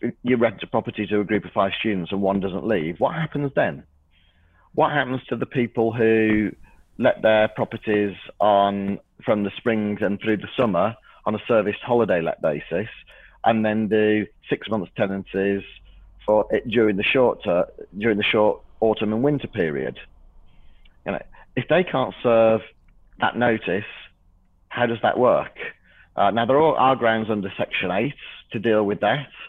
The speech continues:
um, but it's discretionary, uh, so very difficult. So I think the biggest mistake with tampering with Section twenty-one is not knowing what they're going to replace it with, launching the consultation after they've decided to make the decision.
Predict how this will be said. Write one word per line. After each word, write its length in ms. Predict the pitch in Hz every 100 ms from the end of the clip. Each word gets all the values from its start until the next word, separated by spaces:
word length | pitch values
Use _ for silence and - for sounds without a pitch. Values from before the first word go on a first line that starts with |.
| _ _ _ _ -
um, 720 | 101 104 104 104 104 104 101 - _ _ -
but 80 | 107
it's 140 | -
discretionary, 800 | - - 107 - 101 92 143 160 _ _ -
uh, 380 | 90 98 98 -
so 380 | 107 101 101 101 - _ _ _ _ -
very 320 | 107 156 135
difficult. 520 | 107 92 95 90 78 - - - - - -
So 120 | 120
I 80 | 123
think 300 | 123 120 - 101 123
the 60 |
biggest 380 | 113 143 117 -
mistake 540 | 110 - 110 107 92 - - _ _ _ _ -
with 360 | - 107 101 95 - - -
tampering 380 | 120 113 98 87
with 120 | 87
Section 320 | - - 85
twenty-one 520 | - 85 90 85 87 87
is 120 | 87
not 220 | 107 -
knowing 420 | 92 92 90 92
what 140 | 87 -
they're 100 | 90
going 180 | 85 82
to 80 |
replace 320 | 82 - 92 90
it 100 | 73
with, 220 | 80 85
launching 420 | 101 110 101 101
the 60 | 92
consultation 880 | - 104 95 87 - 127 110 92 98
after 300 | - - 85
they've 200 | 95 85
decided 540 | 95 - 95 87 85
to 80 | 92
make 180 | 98 69
the 80 |
decision. 540 | 87 92 107 107 131